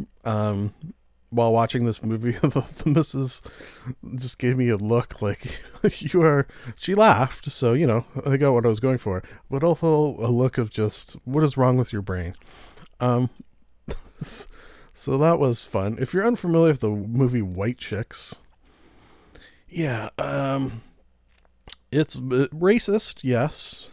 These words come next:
Sexist, yes. Um, not very good, yes. And yet, there was a few laughs, I suppose. Uh, Jesus. How do you judge movies like this? One thing I will say.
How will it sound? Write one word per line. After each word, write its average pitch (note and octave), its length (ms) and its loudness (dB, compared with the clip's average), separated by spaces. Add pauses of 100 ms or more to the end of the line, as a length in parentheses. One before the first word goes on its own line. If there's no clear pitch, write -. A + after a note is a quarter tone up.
(120)
Sexist, - 580 0
yes. A2+ 760 -6 (960)
Um, A#2+ 640 2
not E3 240 2
very A#3+ 180 2
good, C#3+ 460 4
yes. A#2 1000 -2 (1400)
And D#3+ 180 4
yet, - 640 0
there F3 120 -2
was C4 200 -2
a C4 60 -2
few A#3+ 200 -4
laughs, C#3+ 460 0
I F3+ 60 -4
suppose. D#3 920 -2 (160)
Uh, C#3+ 560 0 (300)
Jesus. A#2+ 580 -6 (460)
How C#3+ 80 2
do D3+ 100 -2
you F3 80 0
judge C3 380 0
movies A2 400 0
like G2 220 -4
this? - 220 -12 (280)
One A3 120 0
thing C#4 160 0
I F#3+ 60 6
will D#3 200 6
say. F#2+ 260 -6